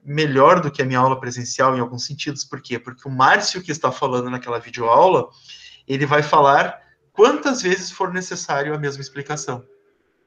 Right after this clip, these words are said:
Então, eu não vou precisar me preocupar, é, em repetir, repetir, repetir, porque o vídeo fará isso por mim. E aí, pro aluno que perdeu, não tava prestando atenção, perdeu a explicação em aula, pode voltar quantas vezes quiser na videoaula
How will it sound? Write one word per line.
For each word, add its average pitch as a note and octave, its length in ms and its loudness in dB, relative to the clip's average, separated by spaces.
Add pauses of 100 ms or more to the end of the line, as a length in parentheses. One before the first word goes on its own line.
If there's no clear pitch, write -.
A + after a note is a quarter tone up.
(380)
Então, B2+ 400 0
eu D#3 40 2
não E3 140 2
vou D3+ 180 2
precisar D3 380 -2
me D3+ 100 -2
preocupar, D3 640 0 (560)
é, A#2 140 -4
em B2+ 160 -6
repetir, C3+ 480 -2
repetir, C3 340 -6
repetir, F3 340 -8
porque A3+ 200 -10
o - 20 -6
vídeo D#3+ 300 -6
fará A#2+ 260 0
isso - 160 -10
por - 140 -20
mim. - 120 -20 (960)
E B2 80 -4
aí, B2+ 180 2
pro D#3+ 180 2
aluno C#3 340 2
que - 140 -12
perdeu, C3 640 2 (300)
não B2+ 120 -4
tava C3+ 400 0 (160)
prestando B2+ 300 -6
atenção, C#3 380 -2
perdeu B2 240 -4
a - 20 2
explicação B2+ 520 -6
em F3 100 -4
aula, E3+ 280 -2
pode E3 220 0
voltar D3+ 300 -2
quantas D3 320 -6
vezes B2+ 240 -6
quiser C#3 300 -2
na C#3+ 120 -4
videoaula B2+ 680 0